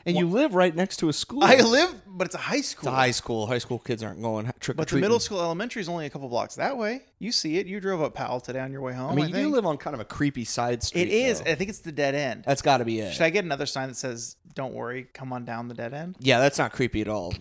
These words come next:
Speaker 1: That's not weird.
Speaker 2: Come on down the
Speaker 1: Yeah,
Speaker 2: dead end.
Speaker 1: come on down
Speaker 2: Where
Speaker 1: the
Speaker 2: would I
Speaker 1: dead
Speaker 2: find
Speaker 1: end. Don't worry. No danger here.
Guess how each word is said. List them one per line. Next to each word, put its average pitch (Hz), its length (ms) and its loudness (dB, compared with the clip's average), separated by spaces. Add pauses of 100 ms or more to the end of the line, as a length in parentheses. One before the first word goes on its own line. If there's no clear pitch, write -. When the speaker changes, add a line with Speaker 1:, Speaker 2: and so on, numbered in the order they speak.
(100)
Speaker 1:
That's 127 200 -4
not 113 200 -2
weird. 104 160 0
Speaker 2:
Come 147 120 -2
on 151 160 -4
down 139 280 -4
the 139 60 -2
Speaker 1:
Yeah, 123 120 4
Speaker 2:
dead 101 100 0
end. 151 60 -2
Speaker 1:
come 151 100 2
on 147 100 4
down 131 160 4
Speaker 2:
Where - 60 2
Speaker 1:
the 175 60 4
Speaker 2:
would 127 60 4
I 120 100 4
Speaker 1:
dead 120 160 4
Speaker 2:
find 117 120 0
Speaker 1:
end. 113 100 -6 (560)
Don't 139 280 4
worry. 123 560 4 (400)
No 139 220 4
danger 123 500 0
here. 104 460 -4